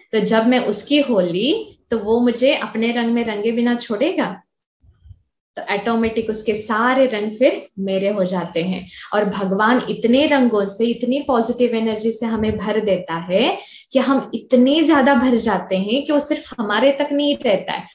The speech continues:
फिर वो एनर्जी क्या हो जाती है, वो रंग क्या हो जाते हैं, फिर औरों में भी फैलना start होता है, औरों तक पहुंचना start होता है। और उसके बाद तीसरी जो होली है वो होली है एच ओ एल वाई, यानी प्योर बन जाते हैं हम,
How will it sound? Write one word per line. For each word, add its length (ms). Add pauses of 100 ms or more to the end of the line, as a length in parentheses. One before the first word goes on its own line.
(280)
फिर 100
वो 140
एनर्जी 440
क्या 160
हो 120
जाती 340
है, 60
वो 120
रंग 220
क्या 120
हो 140
जाते 360
हैं, 120 (340)
फिर 140
औरों 340
में 220
भी 80
फैलना 420
start 400
होता 240
है, 280
औरों 280
तक 220
पहुंचना 480
start 440
होता 200
है। 180 (840)
और 120
उसके 280
बाद 380 (380)
तीसरी 400
जो 180
होली 360
है 300 (240)
वो 140
होली 400
है 160 (380)
एच 260
ओ 60
एल 300
वाई, 300 (200)
यानी 220 (140)
प्योर 340
बन 200
जाते 360
हैं 280
हम, 120